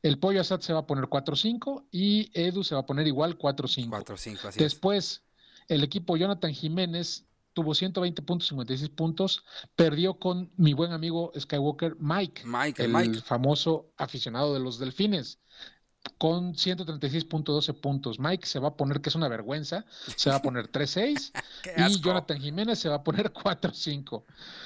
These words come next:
Speaker 1: Eh, Luke Sky More Care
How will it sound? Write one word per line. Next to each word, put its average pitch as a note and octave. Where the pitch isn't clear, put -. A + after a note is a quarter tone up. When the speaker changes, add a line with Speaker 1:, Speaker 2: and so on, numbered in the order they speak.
Speaker 1:
Eh, D3+
Luke A3
Sky G#3+
More G3
Care G3